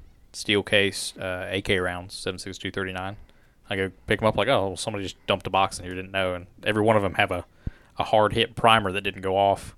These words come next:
So it's technically a hang fire. And you, you put it in the bottom of a trash can filled with paper. And, you know,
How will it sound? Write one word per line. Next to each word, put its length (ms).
So 220
it's 160
technically 480
a 40
hang 260
fire. 400
And 560
you, 160
you 100
put 200
it 80
in 80
the 80
bottom 540
of 120
a 40
trash 340
can 340
filled 260
with 360
paper. 260
And, 340
you 100
know, 140